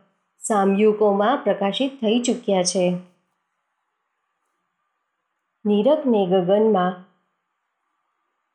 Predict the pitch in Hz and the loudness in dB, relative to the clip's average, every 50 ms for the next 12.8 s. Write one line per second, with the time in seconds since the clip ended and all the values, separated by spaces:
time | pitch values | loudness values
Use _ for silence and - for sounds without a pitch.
0 | _ _ - 202 196 196 - - 277 285 294 320 302 - - 208 196 180 175 196 | _ _ -2 -2 -2 -2 -2 -2 -2 0 0 0 -2 -2 0 0 0 2 2 2
1 | 196 196 180 196 208 202 - 208 196 196 202 220 226 285 302 302 - - - 214 | 2 2 2 0 0 0 0 -2 0 0 0 0 0 0 -2 -4 -6 -6 -2 -2
2 | 196 185 185 190 190 190 190 190 185 180 175 170 175 180 180 180 175 180 - 185 | 0 0 0 0 0 0 0 0 0 -2 -2 -2 0 0 0 0 0 -2 -4 -6
3 | 175 180 175 180 - _ _ _ _ _ _ _ _ _ _ _ _ _ _ _ | -6 -6 -6 -8 -12 _ _ _ _ _ _ _ _ _ _ _ _ _ _ _
4 | _ - - - 277 269 - 220 202 202 - - 208 196 196 196 - - - 214 | _ -4 -4 -4 -4 -2 -2 -2 -2 -2 -2 0 -2 -2 -2 -4 -8 -6 -4 -2
5 | 208 214 214 226 226 226 220 - 214 190 190 185 - - - 208 202 202 190 208 | 0 2 2 2 2 0 0 0 0 0 -2 -4 -6 -4 -2 0 0 2 2 2
6 | 220 240 254 247 233 202 190 190 196 185 180 - 190 190 180 180 - 254 262 208 | 2 2 4 2 2 2 2 0 -2 -2 -2 -2 -2 -2 -2 -2 -4 -4 -2 -2
7 | 196 190 185 185 180 180 180 180 180 - - _ _ _ _ _ _ - 208 208 | 0 0 0 2 0 0 -2 -2 -4 -8 -16 _ _ _ _ _ _ -6 -4 -4
8 | 202 - 214 220 214 - 294 285 - - 214 196 190 196 196 196 202 202 202 185 | -2 -2 -2 -2 -2 -4 -6 -4 -2 0 0 2 2 2 2 0 0 0 0 0
9 | 180 170 180 180 180 180 180 180 180 - - 180 175 180 175 - _ _ _ _ | 0 0 0 0 0 0 -2 -4 -6 -6 -6 -6 -6 -6 -6 -10 _ _ _ _
10 | _ _ _ _ _ _ _ _ _ _ _ - 208 208 208 226 262 269 247 208 | _ _ _ _ _ _ _ _ _ _ _ -6 -2 0 2 2 2 2 2 2
11 | 202 208 208 208 196 190 202 226 247 254 247 220 190 185 190 196 196 185 - - | 2 2 2 2 0 0 0 0 2 2 2 2 2 0 0 -2 -2 -4 -4 -4
12 | 202 208 208 208 208 - 196 180 180 180 180 180 - 180 175 180 | -2 0 0 -2 -2 -2 -2 -2 -2 -2 -4 -4 -4 -2 -2 -4